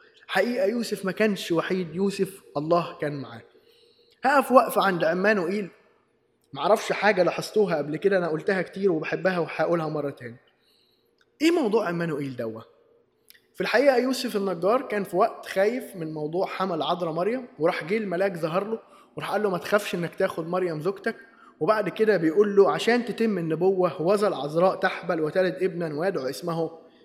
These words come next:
عمانوئيل، ويدعون اسمه عمانوئيل"، اللي تفسيره الله معانا. ويسيب الملاك يوسف ويمشي. في الحقيقة وإحنا بنمشي في حياة الرب يسوع، عمرنا ما سمعنا الست العذراء بتقول له إيه؟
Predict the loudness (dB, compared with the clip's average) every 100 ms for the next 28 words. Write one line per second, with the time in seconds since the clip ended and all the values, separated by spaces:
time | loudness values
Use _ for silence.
0 | -10 -4 -2 -2 -2 -6 -10 -18 -8 -2
1 | 0 0 0 -2 -4 -6 -6 -6 -6 -4
2 | -6 -8 -12 -20 -2 2 4 2 -2 -2
3 | -2 0 -2 -2 -4 -10 -12 -14 -20 _
4 | _ _ _ -4 0 0 0 -2 0 0
5 | 0 -4 -4 -6 -8 -10 -10 -16 -18 _
6 | _ _ -16 -16 _ 0 2 6 4 6
7 | 6 6 4 4 4 6 4 4 2 0
8 | -4 0 0 2 0 0 -2 -4 -2 2
9 | 2 2 -2 -2 -2 0 0 0 2 2
10 | 2 2 2 0 0 0 0 4 2